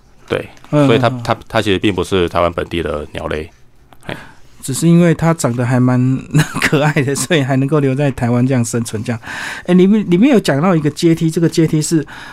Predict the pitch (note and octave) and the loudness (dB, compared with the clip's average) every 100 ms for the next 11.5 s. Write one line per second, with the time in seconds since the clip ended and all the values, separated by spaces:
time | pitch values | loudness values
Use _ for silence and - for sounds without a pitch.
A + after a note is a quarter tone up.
0 | - - C3+ C#3 D3 - F3+ D#3+ - C3 | -6 -2 2 2 0 2 0 2 0 0
1 | - - F3 E3+ B2+ D3+ E3 D3 C#3 D3 | -2 2 2 2 0 2 2 2 2 2
2 | C3 B2 A#2+ - - C#3+ D3 - D3+ D3 | 0 -2 -4 -6 0 2 2 4 4 6
3 | C#3+ C3 A#2 - - - - - - D3 | 2 0 -4 -6 -20 -20 -20 -20 -4 0
4 | C#3+ F#2+ F2+ G#2 G2+ - - G2 G2+ - | 2 2 2 0 -2 -12 -4 0 0 2
5 | F#2+ E2 - E2 D#2+ D#2 - D#2 D#2 E2+ | 0 0 -2 -4 -4 -6 -6 -8 -8 -10
6 | - - D#3 D3 C3+ C3+ C3 B2 A2+ - | -18 -4 0 2 2 2 2 -2 -6 -16
7 | - - - - F#3 G3+ - G3+ G3+ F3 | -20 -20 -18 -2 0 2 2 2 2 0
8 | D#3+ D#3 - C#3+ C#3+ C3+ D3 C#3+ B2 B2 | 0 -4 -2 0 0 0 2 2 0 -2
9 | A2 B2 A2 G#2 - - - - - - | -4 -4 -6 -8 -16 -20 -20 -20 -20 -18
10 | - D#3+ D#3+ D#3 D3+ D3+ D3 D3 D3 D3 | 0 2 4 6 4 4 4 6 4 2
11 | - F#2 F#2 F#2 F#2+ | -2 0 -2 -4 -6